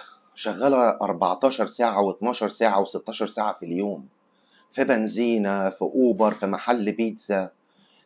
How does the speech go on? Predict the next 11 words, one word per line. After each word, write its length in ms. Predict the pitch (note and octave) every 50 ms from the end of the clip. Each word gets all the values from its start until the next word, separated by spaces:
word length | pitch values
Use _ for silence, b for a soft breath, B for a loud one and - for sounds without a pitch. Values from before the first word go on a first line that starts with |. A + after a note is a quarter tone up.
| _ -
تعبان، 680 | A2+ G2 F#2 G#2+ G2+ C3+ C#3+ C#3+ C#3 B2+ A#2+ A#2 A2+
طلعان 460 | G#2+ A2 A2 G#2+ G#2 G2 A2 C3 B2+
عين 300 | A#2 G#2+ B2 B2 A2+ - - -
أمك، 440 | B2+ B2+ B2 A#2 A2+ G#2+ G2+ G2 - -
متبهدل، 960 | A2 A2+ G#2+ F2 - - - C#3 B2 - - - F2+ E2 A2+ G#2+ G2+ G2 F#2 - _ _ _ _ _ _ _ _ _ _ _ _ _ _ _ _ _ _ _ -
دي 140 | - B2+
مش 240 | B2+ B2+ - - -
أمريكا، 440 | A2+ A2 A2 A2 C#3 C3+ - - - - _ _ _ _ _ _ _ _ _ _ _ _ _ _ _ _ _
دي 80 | - F#2
اختياراتك. 640 | - - - F#2+ F2 D#2+ D2 - - _ - _ _ - _ _ _ _ _ _ _ _ _ _ _ _ _ _ _ _ _ _ _ _ _ _ _ _ _ _ _ _ -
غيرك 540 | E2+ F#2 A#2+ B2 C3 D3 D#3 - - - _